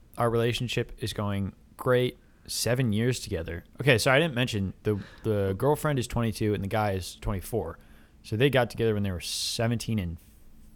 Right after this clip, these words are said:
fifteen. Young. Uh, "And we are in the process of buying a home together." <laughs> Oh my God. Uh,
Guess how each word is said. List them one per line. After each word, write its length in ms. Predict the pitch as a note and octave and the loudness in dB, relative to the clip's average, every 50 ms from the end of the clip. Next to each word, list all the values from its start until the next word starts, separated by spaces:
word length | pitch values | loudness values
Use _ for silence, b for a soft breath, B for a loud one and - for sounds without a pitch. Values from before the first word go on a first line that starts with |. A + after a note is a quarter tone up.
| - - - | -20 -12 -6
fifteen. 480 | - A#2+ A2+ - - - E2+ E2 E2 - - - - - - - - - - - - - - - - - - - - - - - - - B B B B B B B B B B B B - - - F#3+ C#3 | -4 -4 -4 -4 -6 -12 -12 -12 -12 -14 -16 -18 -20 -20 -20 -20 -20 -20 -20 -20 -20 -20 -20 -20 -20 -20 -20 -20 -20 -20 -18 -16 -16 -16 B B B B B B B B B B B B -20 -20 -18 -14 -10
Young. 340 | - - G#2 G2+ E2+ - - - - - - - | -4 -2 -2 -2 -2 -4 -8 -16 -20 -8 -2 2
Uh, 480 | B2 B2+ B2 A#2 A#2 A2+ A2+ A2 G#2+ - - - - - - - | 4 4 6 6 4 4 4 4 2 0 -4 -10 -20 -20 -8 -4
"And 140 | - A#2+ B2 | 0 2 2
we 120 | C3+ C#3 | 4 4
are 140 | C3+ C3 C3 | 6 4 4
in 120 | - C3 C3+ | 4 4 2
the 60 | C3 | 2
process 420 | - - C#3+ C#3 - - B2+ - | 4 4 4 4 4 0 0 0
of 160 | C3+ G2+ F#2 | 0 0 0
buying 280 | - G#2+ G#2+ A#2+ B2+ B2 | 0 2 2 2 2 0
a 60 | A2 | 2
home 200 | G2+ G#2 A#2 A#2+ A2 | 2 2 2 2 2
together." 360 | G#2+ G2 F#2 F2 F2 F#2 A2 | 2 2 0 -2 -4 -4 0
<laughs> 40 | B2 | 2
Oh 340 | C3 D3+ C3 A#2 A#2+ G#2 G2+ G#2 - | 4 4 4 4 0 -2 -4 -4 -4
my 180 | B2 A#2 G#2+ A#2 | -2 -2 -2 -2
God. 400 | G2 A2+ G2 F#2+ G2 G#2+ - - - - - B B B B B B B B | -2 -2 -2 -2 -2 0 2 4 4 2 2 B B B B B B B B
Uh, 400 | F#3 D#3+ D#3+ D#3 D3+ C#3+ C#3 - | 2 4 6 6 6 6 4 4